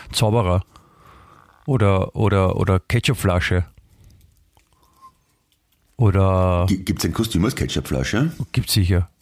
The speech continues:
Speaker 2: Ah, okay.
Speaker 1: Oder King Kong oder Batman oder sowas. Ich meine, da würde ich mir ein echt leibendes Kostüm nehmen.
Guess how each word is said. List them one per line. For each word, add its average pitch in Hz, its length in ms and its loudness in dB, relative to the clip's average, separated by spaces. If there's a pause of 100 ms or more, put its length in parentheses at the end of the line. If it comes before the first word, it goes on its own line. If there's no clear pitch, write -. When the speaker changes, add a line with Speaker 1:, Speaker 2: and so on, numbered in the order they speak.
(680)
Speaker 2:
Ah, 98 200 -2
okay. 67 320 -4
Speaker 1:
Oder 113 180 2
King - 260 -4
Kong 113 260 0
oder 120 180 0
Batman 104 540 0
oder 95 120 4
sowas. 92 460 2 (640)
Ich 101 120 0
meine, 101 120 2
da 95 120 0
würde 101 120 2
ich 95 60 2
mir 104 60 4
ein 101 80 2
echt 95 180 0
leibendes 104 400 0
Kostüm 95 340 0
nehmen. 87 300 2